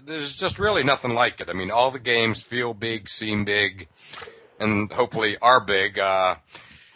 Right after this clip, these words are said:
wild card weekend, I mean, let, let's face it, it was disappointing as far as if, if you like drama, and that's what I like. <laughs> Uh, the, none of the games were really too interesting except for the final game, which is the one that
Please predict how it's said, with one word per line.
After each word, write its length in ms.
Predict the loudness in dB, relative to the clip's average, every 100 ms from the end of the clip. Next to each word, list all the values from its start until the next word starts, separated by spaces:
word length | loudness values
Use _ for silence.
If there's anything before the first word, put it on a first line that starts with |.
| _ -20 -18 2
wild 240 | 4 4
card 260 | 6 4 4
weekend, 460 | 0 -2 0 0
I 40 | 0
mean, 260 | -2 -2 -4
let, 220 | -6 -6
let's 180 | -8 -4
face 400 | -4 -4 -8 -8
it, 80 |
it 60 | -6
was 200 | -6 -8
disappointing 680 | -8 -8 0 2 2 0 -4
as 140 | -6
far 280 | -6 -2 -2
as 320 | -4 -8 -10
if, 140 | -10 -12 -18
if 160 | -20 -12
you 80 | -2
like 220 | -2 0
drama, 360 | 4 6 6 4
and 140 | 2
that's 160 | 0 0
what 100 | 2
I 120 | 2
like. 340 | 2 -4 -4 -2
<laughs> 60 | 2
Uh, 380 | 4 4 4 0 _ -20 -20 -20 -16
the, 260 | -8 -8 -8 -18 -20 -8
none 200 | 0 2
of 120 | 0
the 100 | -2
games 420 | 0 2 2 -2
were 140 | -4 -4
really 340 | -2 -2 -2
too 220 | -4 -2
interesting 680 | 0 -2 -6 -6 -2 -2 0
except 500 | -2 -6 -4 -4 -4
for 320 | -10 -4 -4
the 100 | -4
final 360 | 0 2 4 2
game, 360 | -2 -4 -4 -6
which 200 | -10 -12
is 140 | -14
the 80 | -10
one 240 | -4 -2
that 120 | -4